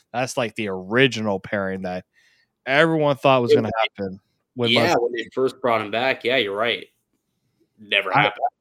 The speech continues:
Speaker 1: I
Speaker 2: Well,
Speaker 1: was
Speaker 2: it
Speaker 1: like that.
Speaker 2: happened, but
Speaker 1: And then, uh, <laughs> I'll never forget 'cause it was, like, a famous Mike Babcock thing where he just, like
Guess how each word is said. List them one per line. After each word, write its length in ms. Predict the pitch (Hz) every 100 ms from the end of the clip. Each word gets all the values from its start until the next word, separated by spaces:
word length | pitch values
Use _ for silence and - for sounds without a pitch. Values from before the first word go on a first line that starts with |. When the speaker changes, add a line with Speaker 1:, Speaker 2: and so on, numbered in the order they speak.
| _ _ _ -
Speaker 1:
I 160 | 127
Speaker 2:
Well, 20 |
Speaker 1:
was 140 | 151 135
Speaker 2:
it 40 |
Speaker 1:
like 80 | 453 906 -
that. 80 | 123
Speaker 2:
happened, 120 | 123
but 160 | 95 - _ -
Speaker 1:
And 80 | 117
then, 320 | 123 123 120
uh, 320 | 120 117 117 117 - 117 -
<laughs> 120 | 135 131 - - - - - _ _ -
I'll 220 | 139 139
never 360 | 143 147 160
forget 380 | 151 143 131 131
'cause 220 | - 117
it 60 | 123
was, 260 | 123 113 113
like, 140 | 113
a 140 | 107 101
famous 640 | - 123 123 131 120 -
Mike 540 | 117 110 107 107 107 -
Babcock 600 | 104 101 - 113 110 -
thing 460 | 117 113 117 127 -
where 460 | 113 107 104 101 101
he 100 | 110
just, 300 | 110 110 -
like 340 | 110 104 -